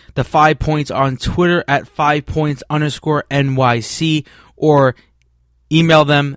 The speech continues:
at the five points N Y C at gmail dot com. That is the number five points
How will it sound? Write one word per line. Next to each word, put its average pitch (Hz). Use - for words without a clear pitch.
at 131
the 113
five 143
points 135
N 135
Y 131
C 131
at 120
gmail 120
dot 113
com. 120
That 120
is 135
the 156
number 135
five 147
points 151